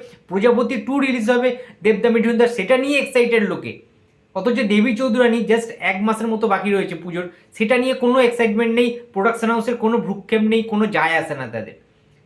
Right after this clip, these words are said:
ধিক্কার জানাই সত্যি সত্যি দেবী চৌধুরানীর প্রোডাকশন হাউসকে। প্রমোশন তারা এতটা ল্যাকিং, just ভাবা যায় না। আজকে দু হাজার পঁচিশ সালে দাঁড়িয়ে এতটা আনপ্রফেশনাল, just ভাবতে পারছি না আমি, সত্যি কথা, কিছু বলার নেই just।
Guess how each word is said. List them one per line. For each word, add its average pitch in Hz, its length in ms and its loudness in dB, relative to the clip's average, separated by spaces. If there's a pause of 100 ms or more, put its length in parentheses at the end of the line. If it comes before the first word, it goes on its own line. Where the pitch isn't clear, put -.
(160)
ধিক্কার 208 480 0
জানাই 190 240 2
সত্যি 156 340 -8
সত্যি 127 360 -12 (160)
দেবী 175 160 -4
চৌধুরানীর 196 460 0
প্রোডাকশন 180 340 -2
হাউসকে। 190 520 -2 (120)
প্রমোশন 240 520 2
তারা 262 200 2
এতটা 240 480 -2
ল্যাকিং, 196 600 0 (340)
just 196 240 -4
ভাবা 147 280 0
যায় 156 140 2
না। 147 80 -2
আজকে 160 240 -2
দু 151 200 -8
হাজার 196 240 -4
পঁচিশ 165 320 -10
সালে 214 180 -2
দাঁড়িয়ে 180 420 -2 (380)
এতটা 220 680 0 (120)
আনপ্রফেশনাল, 202 760 0 (280)
just 196 300 -4
ভাবতে 127 360 -6
পারছি 123 300 -8
না 120 60 -10
আমি, 117 80 -12
সত্যি 110 300 -16
কথা, 95 200 -14 (760)
কিছু 170 220 -6
বলার 143 380 0
নেই 127 200 -6
just। 110 260 -8